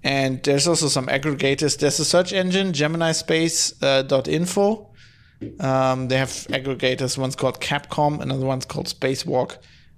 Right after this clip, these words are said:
Uh, lots of ascii art, uh, of course. And, uh, yeah, uh, that's, that's, that's how you get there. Now, uh, how many sites are there currently?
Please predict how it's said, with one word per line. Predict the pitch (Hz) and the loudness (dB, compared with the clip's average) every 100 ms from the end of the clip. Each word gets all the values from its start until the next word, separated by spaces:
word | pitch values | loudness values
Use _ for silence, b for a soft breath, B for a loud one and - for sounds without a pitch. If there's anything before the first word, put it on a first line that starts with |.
| - - | -14 -8
Uh, | |
lots | - 135 135 | -4 -2 -4
of | - | -4
ascii | - - - 135 | -4 -4 -4 -4
art, | 135 127 123 - - - - | -2 -2 -4 -6 -14 -12 -6
uh, | 67 | -6
of | - - | -8 -10
course. | - 131 123 - B B B B B B B - - - - - | -4 -2 -4 -10 B B B B B B B -20 -20 -20 -16 -10
And, | - 131 - - | -8 -8 -8 -8
uh, | - 127 - _ _ _ _ _ - | -8 -10 -14 _ _ _ _ _ -2
yeah, | 185 180 - - _ | 0 0 -6 -18 _
uh, | 139 143 143 | -2 -2 0
that's, | 139 143 - | 0 -2 -4
that's, | 151 143 - | -6 -2 -4
that's | - 147 143 | 0 -2 0
how | - 156 | 0 -2
you | 151 | 0
get | 185 185 | -2 0
there. | 131 | 0
Now, | 135 147 156 151 | 2 2 4 4
uh, | - 147 | 2 2
how | 175 180 | 2 0
many | 196 202 | 2 2
sites | 180 - 175 233 - | 0 0 0 0 -4
are | 214 208 | -2 0
there | 214 | 0
currently? | - 214 247 240 254 277 | 0 -2 -2 -2 -2 -2